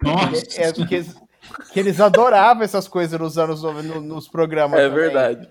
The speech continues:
Speaker 2: Mostrar o Chico Xavier
Speaker 3: Recebi
Speaker 2: psicografado.
Speaker 3: esta sugestão quando fui me consultar com o médium Goiabinha. <laughs>
Speaker 2: Na cidade de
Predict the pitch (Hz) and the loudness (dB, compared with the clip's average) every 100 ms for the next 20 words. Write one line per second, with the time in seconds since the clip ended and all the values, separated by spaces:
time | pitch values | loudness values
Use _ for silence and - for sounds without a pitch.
0 | _ - 143 - 160 151 160 165 175 170 | _ -8 -8 -2 2 2 0 -4 -4 0
1 | 170 156 156 143 151 190 214 135 127 - | 2 0 0 -4 -2 -2 -4 -8 -10 -2
2 | 143 180 - 190 175 - 156 143 131 - | 0 0 0 -6 -6 -8 -6 -2 -4 -4
3 | - 127 120 127 165 196 _ _ _ _ | -8 -6 -4 -6 -8 -14 _ _ _ _
4 | _ - 170 160 143 117 123 117 - _ | _ 0 2 2 -2 -8 -10 -10 -14 _
5 | _ _ - 180 180 147 165 170 175 170 | _ _ -6 -2 -2 -2 -4 -2 -2 -2
6 | 175 165 156 147 160 139 127 113 113 - | -4 -4 -4 -2 4 6 4 0 -8 -6
7 | 156 151 143 135 147 151 143 143 135 123 | -2 0 -2 -6 -4 -2 2 4 4 2
8 | 107 135 120 113 143 208 160 151 139 165 | -6 -12 -12 -10 4 6 8 4 2 -6
9 | 165 - - - 302 - - - - - | -6 -6 -6 -8 -14 -10 -10 -10 -14 -16
10 | - 622 - - _ _ _ 339 - - | -16 -14 -14 -14 _ _ _ -20 -18 -20
11 | - - - _ - - - 247 - 277 | -20 -20 -20 _ -20 -20 -18 -18 -16 -20
12 | - _ _ _ - - - 240 226 - | -20 _ _ _ -14 -14 -14 -10 -8 -8
13 | 165 - - - 151 175 - 180 160 165 | -10 -20 -20 -10 -4 -4 -4 -6 -2 0
14 | 170 175 151 170 170 156 | -2 -6 -8 -8 -8 -10